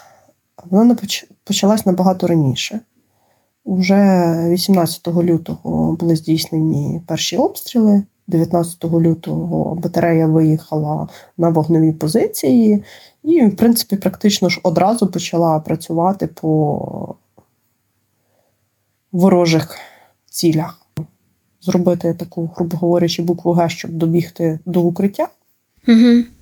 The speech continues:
Speaker 1: Це було небагато, це було практично двадцять метрів. І я ці двадцять метрів пробігла,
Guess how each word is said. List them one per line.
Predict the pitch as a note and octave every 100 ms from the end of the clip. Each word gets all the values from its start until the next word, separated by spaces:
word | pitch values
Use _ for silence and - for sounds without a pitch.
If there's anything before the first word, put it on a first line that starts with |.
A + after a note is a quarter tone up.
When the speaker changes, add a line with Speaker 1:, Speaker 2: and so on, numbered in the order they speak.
| _ _ _ _ _
Speaker 1:
Це | B3
було | B3+ D4
небагато, | C#4+ C#4 D4 D4+ F#3+
це | F#3+
було | F#3+ G3+
практично | G3 F#3+ G3+ - F#3
двадцять | F3+ F#3 - F3+ - _ _ _ _ _ -
метрів. | F#3+ G3 - E3+ - _ _ _ _ _ _ _ _ _ _ _ _ _ _ _ _ _ _ _ _
І | G3 F#3+ F#3
я | F3+ F#3 G#3+
ці | - F#3+
двадцять | G#3 G#3 G#3 -
метрів | A#3+ E4 - F#3
пробігла, | F3 G3 F3 G#3+ B3+ A3 F3+ F3